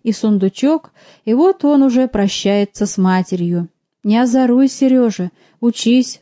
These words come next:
слушайся», наставляла, обнимая его, Татьяна.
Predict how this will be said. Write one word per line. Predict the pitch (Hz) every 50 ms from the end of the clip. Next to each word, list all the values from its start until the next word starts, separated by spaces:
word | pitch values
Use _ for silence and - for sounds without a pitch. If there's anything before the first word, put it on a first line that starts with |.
| _ -
слушайся», | - - 190 202 220 233 240 226 - - 226 220 - - 214 208 208 - _ _ _ _ -
наставляла, | 190 185 - - 202 190 185 202 208 214 226 226 226 220 220
обнимая | - - 180 175 185 190 185 185 190 190 190 185
его, | 180 175 180 170 175 190 208 220 214 _ _
Татьяна. | - 196 202 196 - - 202 202 185 175 170 165 160 165